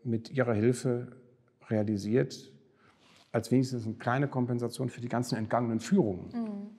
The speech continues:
Speaker 1: Aber die Museen und die übri-, übrigen staatlichen, äh, oder städtischen Einrichtungen haben natürlich den Vorteil, dass ihre Strukturen von der Gemeinschaft getragen und gewollt sind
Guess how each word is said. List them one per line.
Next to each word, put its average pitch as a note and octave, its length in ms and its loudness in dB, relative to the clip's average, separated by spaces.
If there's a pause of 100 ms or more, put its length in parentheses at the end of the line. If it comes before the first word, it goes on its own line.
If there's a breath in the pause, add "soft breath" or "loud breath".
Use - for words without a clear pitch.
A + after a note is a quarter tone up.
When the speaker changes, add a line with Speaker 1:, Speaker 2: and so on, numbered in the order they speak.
(1700 loud breath)
Speaker 1:
Aber A#2+ 200 4
die B2 260 4
Museen B2+ 800 4 (1200)
und - 400 -4
die A2+ 80 0
übri-, B2+ 320 2
übrigen B2+ 540 2
staatlichen, A#2 1000 -4
äh, A2 80 -6
oder G#2 220 -8
städtischen B2 440 -4
Einrichtungen A2+ 500 -6
haben A2+ 80 -2
natürlich A2 260 -8
den A2+ 180 -2
Vorteil, A#2 400 -2
dass G#2 180 -6
ihre A2 180 -6
Strukturen C3 840 0 (1040 soft breath)
von A2+ 320 0
der G#2+ 120 2
Gemeinschaft A2+ 1200 0 (480)
getragen A#2+ 460 2
und A2+ 140 -2
gewollt G#2+ 360 2
sind D3 440 -2